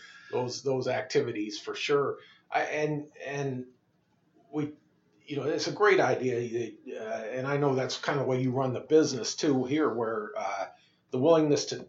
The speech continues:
try something once as dipping your toe in the water. Like you said, charter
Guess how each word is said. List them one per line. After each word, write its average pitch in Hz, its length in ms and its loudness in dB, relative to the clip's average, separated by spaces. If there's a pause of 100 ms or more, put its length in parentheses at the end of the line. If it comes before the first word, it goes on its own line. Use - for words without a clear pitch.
(120)
try 156 400 8
something 123 840 -4 (380)
once 120 720 -4 (760)
as 113 280 -8 (800)
dipping 147 260 -2
your 117 120 -2
toe 196 240 6
in 107 60 4
the 101 60 -2
water. 110 240 0
Like 113 180 0
you 127 60 -8
said, - 280 0
charter 135 560 6